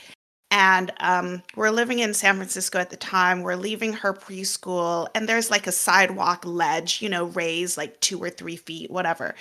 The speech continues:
And she's walking on it. And, you know, it's San Francisco, so it's a busy street.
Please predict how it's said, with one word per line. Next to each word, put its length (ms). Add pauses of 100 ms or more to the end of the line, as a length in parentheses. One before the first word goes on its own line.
(420)
And 160
she's 320
walking 560
on 240
it. 260 (1000)
And, 280 (360)
you 120
know, 100
it's 120
San 160
Francisco, 460
so 160
it's 120
a 60
busy 300
street. 420